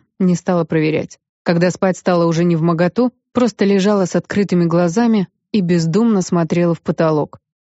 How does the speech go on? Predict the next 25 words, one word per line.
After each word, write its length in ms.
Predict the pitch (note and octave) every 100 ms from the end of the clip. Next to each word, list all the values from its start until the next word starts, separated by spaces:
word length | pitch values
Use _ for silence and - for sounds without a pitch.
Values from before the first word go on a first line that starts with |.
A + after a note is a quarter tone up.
| _
Поначалу 560 | F#3+ G#3 - D4+ C4
Эйва 220 | B3 A#3+ G#3
ещё 260 | G3 -
пыталась 560 | G#3 G#3 A3 A#3 G3 -
вытащить 420 | G3 F#3+ F3 F3
меня 220 | F3+ F#3
из 100 | F3
кровати, 540 | - F3+ E3+ D3+ - - -
даже 280 | G3 F#3
одеяло 500 | F#3 E3 F3 A3 A#3
стягивала, 600 | F#3+ - F3 D#3 E3 D3 - _
но 220 | F#3 F3
силы 400 | D#3+ - B3+ A#3
всё-таки 500 | - G3 F3+ F3 -
были 360 | E3+ F3 F3 E3+
неравны. 840 | E3 E3 F3 E3+ E3 D#3 D#3 F#3+ _ _
Наконец 580 | G3+ G3+ B3 C#4 D4 -
феечка 440 | A3+ G#3+ F3 F#3+
оставила 420 | F3 - F#3 E3+
меня 260 | F3 F3 F3
в 80 | -
покое 500 | F#3 F3+ C#4 C4+ A#3 - _ -
и 100 | B3
куда-то 520 | - F#3+ F3 F#3+ F#3
улетела. 600 | E3+ E3 E3+ - C#3 C3